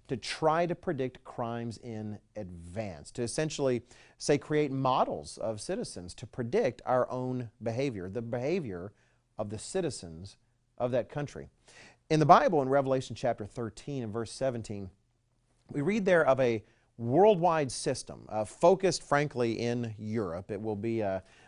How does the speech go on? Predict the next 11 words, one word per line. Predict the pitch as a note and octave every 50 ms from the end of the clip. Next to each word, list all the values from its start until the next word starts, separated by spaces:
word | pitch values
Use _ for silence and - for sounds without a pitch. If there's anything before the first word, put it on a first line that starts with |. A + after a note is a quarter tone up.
| _ -
uh, | - G2 G2+ G2
this | F#2 G#2+ G#2+ -
coming | - - - - E3 D3+ D3 C#3+ C#3 C3 A#2+ G#2+ G#2
world | G#2+ A#2 B2+ B2+ B2 A#2 G2+
superpower | - - - - D3+ C#3+ D3 C3+ A#2+ - - - G#2 G2+ G2 G2 F#2+ G2 F#2+ - _ _ _ _ -
headquartered | C#3 C3+ C3+ - - C#3+ C#3 C3+ C#3 B2 A2
there | A#2+ A#2 A2+ A2+ A2 G#2+ -
in | - D3 D3 E3 E3+ D#3+
Europe | D3 D#3+ E3+ D3+ A2+ G2 F#2+ F#2+ - - _ _ - - - - _ -
that | - B2 E3 E3 - -
will | D3 D#3+ D#3 D3+ D3 C#3 C3+ -